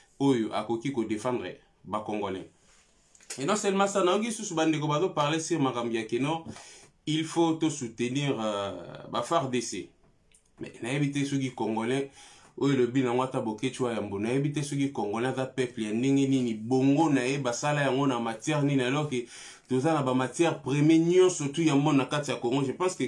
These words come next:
Congolais pe, il fallait que azala digne ya, oui, mbote, mbote, ingeta, ingeta, ndeko na ngai, euh, F D na image. Donc, nayebi te soki Congolais basala ye na matière nini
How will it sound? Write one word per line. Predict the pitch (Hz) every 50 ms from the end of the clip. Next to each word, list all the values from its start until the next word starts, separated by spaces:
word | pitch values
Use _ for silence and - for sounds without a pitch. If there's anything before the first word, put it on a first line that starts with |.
| - -
Congolais | 131 131 135 135 131 143 160 175
pe, | 170 185 185 185 185 - - - - - - - -
il | 117 123
fallait | - 147 151 156 180 180
que | 190 185
azala | 180 139 143 139 131 127
digne | 120 123 139 175 185 170 151 139
ya, | 135 127 117 120
oui, | 139 170 196 214 208 202
mbote, | 190 190 180 196 185 190 - 165 160 156
mbote, | 165 170 185 185 180 - 156 151 147 147 170 185
ingeta, | 190 185 170 170 156 - 160 147 131 117 123 139
ingeta, | 170 180 180 160 151 139 - 143 147 143 143 143
ndeko | 139 139 143 139 139 143
na | 143 143
ngai, | 151 160 160 165 165 165 165 165 160 160 - - - - - - - -
euh, | - 135 135 135 131 131 131 131 - - -
F | 170 175 175 180 143
D | 135 165 170 156
na | 147 143
image. | 139 139 143 156 151 139 123 - - 120
Donc, | 113 120 113 104 101 - -
nayebi | 107 117 139 175 175 190 180
te | - 185 180
soki | 180 180 170 165 165
Congolais | 160 - 135 127 127 123 127 139 156 160
basala | 143 131 123 - - 151 151 156 151 156
ye | 151
na | 135 120 110
matière | 110 110 110 107 - 151 156 - 127
nini | 131 139 135 120 113 113 110